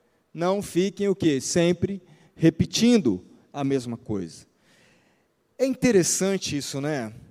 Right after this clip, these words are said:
Como a igreja perdeu, como a igreja perdeu o rumo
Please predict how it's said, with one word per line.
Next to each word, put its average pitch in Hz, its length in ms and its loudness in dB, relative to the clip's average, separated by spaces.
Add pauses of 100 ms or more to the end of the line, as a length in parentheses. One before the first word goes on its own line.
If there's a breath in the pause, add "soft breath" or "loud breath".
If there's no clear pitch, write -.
Como 214 200 0
a 196 60 4
igreja 160 440 0
perdeu, 160 1120 2 (1120)
como 196 180 -2
a 202 40 6
igreja 180 380 -2
perdeu 185 760 4
o 170 160 4
rumo 160 580 6